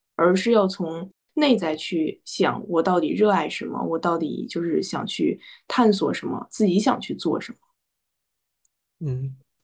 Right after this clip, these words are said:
Speaker 2: 那我们做一个简单的对比吧。在过去成为强者当中，
Speaker 1: 嗯。
Speaker 2: 这个事情给你带来的幸福感和现在，嗯，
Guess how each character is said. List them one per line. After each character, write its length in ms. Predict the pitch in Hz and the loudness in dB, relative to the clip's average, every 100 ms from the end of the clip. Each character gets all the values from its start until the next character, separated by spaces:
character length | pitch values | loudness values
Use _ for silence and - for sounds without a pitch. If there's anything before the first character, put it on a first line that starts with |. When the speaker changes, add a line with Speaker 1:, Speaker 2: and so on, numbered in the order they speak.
| _ | _
Speaker 2:
那 460 | 214 214 170 123 117 | 0 4 4 2 -2
我 80 | - | 0
们 180 | 117 127 | 4 4
做 140 | 202 | 6
一 60 | 202 | 4
个 80 | 185 | 4
简 260 | 180 101 | 2 0
单 140 | 101 131 | 2 2
的 40 | |
对 220 | 131 165 | 2 2
比 220 | 131 107 82 | 2 0 -2
吧。 260 | 85 - _ _ _ | -4 -6 _ _ _
在 180 | - 170 | -2 0
过 200 | 156 170 | 4 6
去 200 | 214 175 | 6 6
成 280 | 123 107 113 | 4 2 2
为 200 | 120 107 | 4 4
强 240 | 113 - 101 | 2 -2 0
者 260 | 135 98 | 2 2
当 180 | 95 101 | 2 0
中， 420 | 104 107 104 107 | 0 0 0 0
Speaker 1:
嗯。 80 | 113 - _ | -4 -10 _
Speaker 2:
这 200 | - 156 | 2 4
个 60 | 147 | 4
事 200 | - 151 | 2 2
情 240 | - 98 | 2 0
给 140 | 117 | 2
你 80 | 117 | 2
带 160 | 104 117 | 2 2
来 120 | 92 | 2
的 80 | 98 | 2
幸 220 | - 135 | 0 -2
福 160 | - - | -2 -2
感 240 | 90 87 | -2 -2
和 160 | - 117 | 0 0
现 240 | - 123 | 2 0
在， 400 | 123 123 110 104 - - - _ - | 2 2 2 -2 -6 -20 -20 _ -8
嗯， 540 | 104 98 95 92 104 | -2 -2 -2 -4 -6